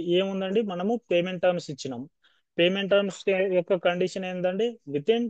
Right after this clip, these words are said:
ten days లో పే చేస్తే, within ten days లో పే చేస్తే త్రీ పర్సెంటేజ్ మనకు cash discount వస్తది. Within twenty days లో పే చేస్తే మనకు two percentage cash discount వస్తది. After twenty days to thirty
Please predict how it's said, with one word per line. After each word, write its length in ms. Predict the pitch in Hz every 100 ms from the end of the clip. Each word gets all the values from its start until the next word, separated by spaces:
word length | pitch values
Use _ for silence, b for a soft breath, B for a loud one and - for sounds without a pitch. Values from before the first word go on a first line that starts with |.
| -
ten 120 | 175 170
days 160 | 185 190
లో 60 | 190 185
పే 40 | 185 180
చేస్తే, 280 | 175 - 220 _ _ _ 156
within 240 | 156 208 196
ten 120 | 180 175
days 180 | 180 175
లో 60 | 190 180
పే 80 | 180 180
చేస్తే 220 | 165 214 -
త్రీ 120 | 175 170
పర్సెంటేజ్ 420 | 180 - 180 185 180
మనకు 260 | 175 165 196 208 _ _ _ _ _ 165
cash 220 | 160 165
discount 340 | 170 - 185 180
వస్తది. 380 | 170 190 185 220 226 _ _ _ -
Within 240 | 156 196 190
twenty 260 | 180 170 180 180
days 180 | 175 196
లో 60 | 170
పే 80 | 185 175
చేస్తే 300 | 180 - 233 262 269 _ _ _ _ _ -
మనకు 300 | 160 170 196 185 180 165
two 80 | 185 180
percentage 440 | 185 165 180 185 170
cash 180 | 180 170 165
discount 300 | 160 180 165
వస్తది. 340 | 165 180 180 233 240 _ _ _ - 170
After 220 | - 220 196
twenty 240 | 196 185 185
days 180 | 196 -
to 80 | 208 202 180
thirty 260 | 175 160